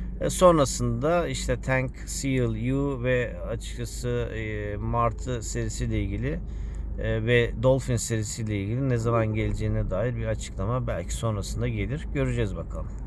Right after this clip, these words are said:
Sonraki serilerde görüşmek üzere. Kanalımıza abone olmayı ve videolarımızı beğenmeyi unutmayın.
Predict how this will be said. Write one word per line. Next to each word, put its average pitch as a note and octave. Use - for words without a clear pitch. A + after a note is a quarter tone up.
Sonraki C#3
serilerde B2+
görüşmek B2+
üzere. A2+
Kanalımıza A2
abone A#2
olmayı E3+
ve A2+
videolarımızı G#2
beğenmeyi F2+
unutmayın. F#2